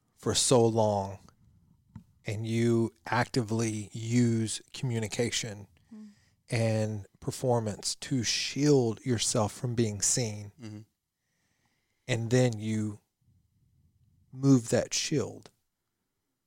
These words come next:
Speaker 1: So powerful.
Speaker 3: Right.
Speaker 2: Yeah.
Speaker 1: Like, there's, it's just so liberating. And it does come with, with a certain level of pain. I believe right now there are things in my life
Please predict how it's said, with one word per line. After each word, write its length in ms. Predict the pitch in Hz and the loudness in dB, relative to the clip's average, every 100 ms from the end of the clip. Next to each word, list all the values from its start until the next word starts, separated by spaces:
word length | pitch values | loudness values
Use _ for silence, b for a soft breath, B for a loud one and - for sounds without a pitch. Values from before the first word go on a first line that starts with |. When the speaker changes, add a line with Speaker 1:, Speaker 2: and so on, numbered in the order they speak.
| _ _ _ _ _ _ _ | _ _ _ _ _ _ _
Speaker 1:
So 320 | - - 143 101 | -10 0 2 2
powerful. 720 | - - 147 - - - - | 0 -2 -2 -4 -10 -18 -14
Speaker 3:
Right. 220 | 104 101 - | -12 -10 -12
Speaker 2:
Yeah. 260 | 214 196 190 - _ | -12 -10 -12 -16 _
Speaker 1:
Like, 140 | 120 107 | -4 2
there's, 220 | 117 107 | 2 2
it's 260 | 127 - - | 0 0 2
just 220 | 139 - | 2 2
so 240 | - 127 | 4 4
liberating. 680 | 110 113 127 135 101 104 113 | 4 2 2 2 0 -4 0
And 80 | 156 | 2
it 160 | 156 127 | 4 4
does 260 | 156 233 | 4 4
come 320 | - 120 107 | 0 -2 -2
with, 380 | 104 95 - - - _ _ _ _ _ _ _ - | -4 -6 -8 -16 -20 _ _ _ _ _ _ _ -4
with 300 | 120 - 117 | -2 -2 -2
a 60 | |
certain 260 | - 139 123 | 2 2 0
level 200 | 120 113 | -2 -2
of 80 | 113 | -2
pain. 180 | 139 120 - | -2 -4 -4
I 160 | 131 220 | -2 2
believe 400 | 180 139 123 107 | 4 4 4 4
right 220 | 127 117 | 2 2
now 260 | 117 131 104 | -2 -2 -2
there 140 | 107 | -4
are 60 | 107 | -4
things 300 | 147 135 117 | -2 -2 -2
in 100 | 107 | -2
my 140 | 104 | 0
life 580 | 98 104 127 104 98 - | 0 -2 -2 -2 -4 -12